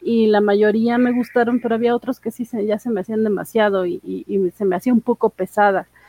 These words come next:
Entonces, eh, sí, eh, en ese sentido, eh, digo, es, es pasable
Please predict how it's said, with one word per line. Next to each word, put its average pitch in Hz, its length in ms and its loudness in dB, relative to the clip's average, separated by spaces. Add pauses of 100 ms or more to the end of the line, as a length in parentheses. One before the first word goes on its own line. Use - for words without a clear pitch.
(200)
Entonces, 240 600 -2
eh, 208 360 0 (1200)
sí, 330 360 4
eh, 262 200 4
en 262 200 6
ese 294 200 2
sentido, 294 640 6
eh, 220 380 4 (500)
digo, 262 520 2
es, 247 240 -2
es 233 320 -4
pasable 269 500 -2